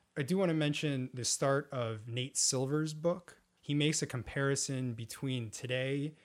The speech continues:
and kind of, and, and the Gutenberg, uh, Bible. And, and he says, "The Gutenberg Bible, the printing press, uh, you know, was this amazing event,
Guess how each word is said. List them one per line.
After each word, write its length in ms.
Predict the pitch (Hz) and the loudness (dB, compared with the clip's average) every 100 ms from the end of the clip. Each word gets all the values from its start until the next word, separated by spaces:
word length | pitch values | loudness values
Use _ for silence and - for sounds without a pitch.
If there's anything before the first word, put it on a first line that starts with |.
| _ _ - | _ _ -8
and 220 | 120 117 | -8 -4
kind 180 | 139 127 | -2 -2
of, 140 | 113 117 - | -4 -8 -14
and, 380 | 139 135 120 - | -10 -8 -8 -8
and 100 | 127 | -6
the 40 | 117 | -2
Gutenberg, 720 | 139 151 123 127 123 110 104 _ _ _ | -2 -2 -2 0 0 -4 -8 _ _ _
uh, 200 | 123 110 | -6 -6
Bible. 480 | 98 113 117 120 - _ _ _ _ _ _ _ 127 | -2 0 0 -2 -8 _ _ _ _ _ _ _ -8
And, 240 | 113 113 135 | -6 -6 -8
and 100 | 117 | -6
he 60 | |
says, 280 | - 120 113 _ _ | -4 -6 -10 _ _
"The 60 | - - | -20 -14
Gutenberg 460 | 120 104 98 104 - - _ _ - | -12 -12 -14 -16 -16 -20 _ _ -4
Bible, 280 | 165 156 131 | 0 2 0
the 60 | |
printing 380 | - 190 190 170 | 0 2 4 2
press, 600 | - 156 139 - - - _ _ _ | 2 2 2 2 -2 -4 _ _ _
uh, 520 | 139 135 131 120 113 120 | 0 2 2 2 0 -4
you 80 | 127 | -8
know, 80 | 117 | -8
was 120 | 107 | -4
this 160 | 107 | -2
amazing 420 | 127 131 135 127 123 | 0 2 2 2 -2
event, 260 | 110 139 | -2 -6